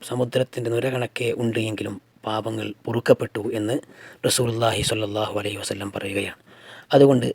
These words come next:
സഹോദരന്മാരെ, ഈ ദിക്റുകൾ നമസ്കാര ശേഷം, എല്ലാ നമസ്കാരങ്ങളുടെയും ശേഷം നമ്മൾ പതിവാക്കുക. അള്ളാഹു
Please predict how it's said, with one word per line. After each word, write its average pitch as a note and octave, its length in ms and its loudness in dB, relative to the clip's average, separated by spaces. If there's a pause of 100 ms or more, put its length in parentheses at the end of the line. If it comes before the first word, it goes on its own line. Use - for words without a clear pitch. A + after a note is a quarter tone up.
സഹോദരന്മാരെ, G#2+ 760 0 (440)
ഈ A#2+ 260 -2
ദിക്റുകൾ A2 460 -6 (560)
നമസ്കാര D3 680 8
ശേഷം, A#2+ 480 0
എല്ലാ D#3 380 6
നമസ്കാരങ്ങളുടെയും B2 920 2
ശേഷം A2+ 480 -6 (520)
നമ്മൾ G#2+ 340 0
പതിവാക്കുക. A#2+ 600 2 (520)
അള്ളാഹു A2+ 480 2